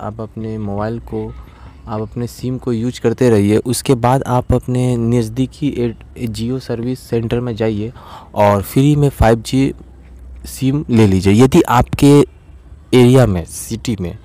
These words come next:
फ़ाइव जी सर्विस लॉन्च हो गया है। तो यहाँ पे आप पढ़ सकते हैं फ्रेंड न्यूज़, पूरा Reliance Jio की तरफ से आया है। Reliance Jio ने भारत में अपनी फ़ाइव जी नेटवर्क सर्विस सेवा की घोषणा की।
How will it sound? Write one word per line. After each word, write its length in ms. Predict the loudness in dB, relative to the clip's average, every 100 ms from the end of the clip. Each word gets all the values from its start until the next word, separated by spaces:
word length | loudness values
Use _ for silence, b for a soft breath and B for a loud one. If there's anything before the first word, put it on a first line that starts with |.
| b b b -20 -2
फ़ाइव 220 | 0 0
जी 120 | -2
सर्विस 500 | -2 -2 -2 -4 -8 -18 -20 -14 -6
लॉन्च 360 | -4 -4 -6
हो 160 | -6 -4
गया 240 | -2 -4
है। 240 | -8 -14 -18 -20 B B B B B B 0
तो 80 | 4
यहाँ 240 | 6 4
पे 260 | 4 6 6
आप 200 | 4 2
पढ़ 160 | 2 2
सकते 300 | 0 0 -2
हैं 40 |
फ्रेंड 280 | 2 0 4
न्यूज़, 300 | 2 0 -6 -20 -20 -20 -20 -20 -20 -20 -20 -14 -4
पूरा 180 | 2 4
Reliance 460 | 4 2 2 2 0
Jio 180 | 2
की 80 | 2
तरफ 220 | 0 -2
से 120 | 0 0
आया 200 | 2 0
है। 220 | -2 -6 B B B B 0
Reliance 280 | 2 0
Jio 140 | 0 2
ने 120 | 0
भारत 460 | 0 0 0 0 -2
में 100 | -2
अपनी 260 | -2 -6
फ़ाइव 260 | -4 -2 -4
जी 180 | -2 -2
नेटवर्क 440 | -2 -2 -4 -4
सर्विस 380 | -2 -2 -2 -6
सेवा 300 | -4 -2 0
की 200 | -2 -8
घोषणा 380 | -8 -8 -6 -6
की। 220 | -6 -8